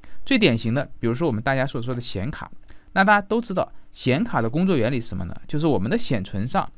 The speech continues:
描述的是什么样的数据，那么在显示屏幕上会，就会看到什么样的结果。所以说呢，我们说在 C 语言中我们能不能操作显存呢？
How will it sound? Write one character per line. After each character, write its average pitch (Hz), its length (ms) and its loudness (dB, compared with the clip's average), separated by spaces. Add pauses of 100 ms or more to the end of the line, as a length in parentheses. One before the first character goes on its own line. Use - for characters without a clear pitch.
(220)
描 113 360 2
述 185 140 -4
的 165 100 0
是 127 120 -4
什 - 180 -4
么 98 80 0
样 170 100 0
的 160 60 0
数 180 220 0
据， 180 180 -4 (220)
那 156 100 -4
么 160 60 2
在 190 120 0
显 117 300 -4
示 - 140 -6
屏 - 280 -4
幕 185 160 0
上 165 220 -2
会， 117 220 -4
就 131 120 -4
会 113 120 0
看 220 400 2
到 98 120 2
什 - 160 -8
么 98 80 -2
样 117 140 0
的 104 80 -4
结 98 220 -4
果。 - 180 -6 (480)
所 247 160 4
以 - 20 8
说 214 140 4
呢， 208 180 2
我 127 140 0
们 123 160 0
说 165 140 0
在 160 120 2
C 226 220 0
语 202 60 4
言 147 120 2
中 175 160 0
我 117 140 0
们 117 240 0
能 127 160 2
不 190 60 2
能 180 100 0
操 190 160 -4
作 190 80 0
显 120 300 0
存 104 240 -2
呢？ 139 120 0